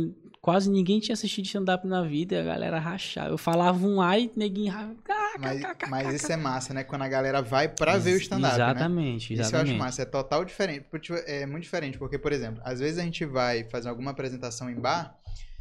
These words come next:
Speaker 2: e aí o cara tá lá com a gata, marcou
Speaker 1: Hum.
Speaker 2: no Tinder,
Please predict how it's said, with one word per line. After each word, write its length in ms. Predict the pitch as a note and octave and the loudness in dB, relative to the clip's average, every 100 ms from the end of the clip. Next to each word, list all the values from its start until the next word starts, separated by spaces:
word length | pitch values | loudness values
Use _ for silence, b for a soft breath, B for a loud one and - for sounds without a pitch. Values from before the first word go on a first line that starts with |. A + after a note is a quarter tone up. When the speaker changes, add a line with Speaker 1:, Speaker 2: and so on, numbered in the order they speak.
| B - | B -6
Speaker 2:
e 140 | A#2+ | 2
aí 240 | C3 C#3 E3+ | 4 4 0
o 60 | |
cara 200 | F3+ F3 | 0 0
tá 200 | F3 F3+ | 2 2
lá 180 | E3+ D#3+ | 4 4
com 100 | E3 | 2
a 80 | E3 | 0
gata, 520 | D#3+ D3 E3 - G#3+ - - - - | 4 4 4 0 -10 -12 -20 -20 -6
marcou 360 | C#3 C3 A#2+ D3+ | -4 -4 -2 -2
Speaker 1:
Hum. 20 | |
Speaker 2:
no 80 | D#3 | -2
Tinder, 680 | - F3+ F3 A3 A#3 C4+ | 0 2 2 4 4 2